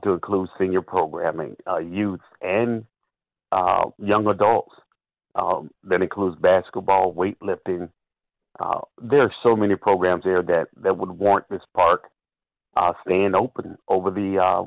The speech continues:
over the fall and winter months. Uh, but unfortunately, I believe as of Tuesday, um, all programs will cease and the keys will be turned over, uh, with the proposal that, uh, migrants,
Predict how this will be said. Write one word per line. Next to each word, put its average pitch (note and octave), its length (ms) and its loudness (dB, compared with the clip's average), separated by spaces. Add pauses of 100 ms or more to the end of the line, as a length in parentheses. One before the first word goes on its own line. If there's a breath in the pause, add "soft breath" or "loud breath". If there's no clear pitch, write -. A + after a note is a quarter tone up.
(100)
over F#2+ 200 -6
the F#2 100 -2
fall G2+ 280 4
and G2 140 -2
winter G2+ 400 -4 (360)
months. A#2 320 0 (840)
Uh, F2+ 320 0
but G2+ 240 2
unfortunately, G#2+ 1000 0 (200)
I F#2+ 120 2
believe G2 340 2
as F#2+ 160 6
of F#2 140 -6 (120)
Tuesday, F#2 580 -2 (760)
um, E2+ 340 2
all F#2+ 220 4
programs F#2 640 0
will E2+ 160 -4 (120)
cease F2+ 260 -4
and E2+ 100 -4
the E2 80 -4
keys F2+ 320 -6
will E2+ 140 -6
be E2 160 -12
turned E2+ 340 -4
over, B2 320 2 (800)
uh, F2+ 160 2
with F#2+ 260 2
the F#2 80 -4
proposal F#2+ 600 2
that, F2 320 4 (1000)
uh, F2 160 -2
migrants, F2+ 500 0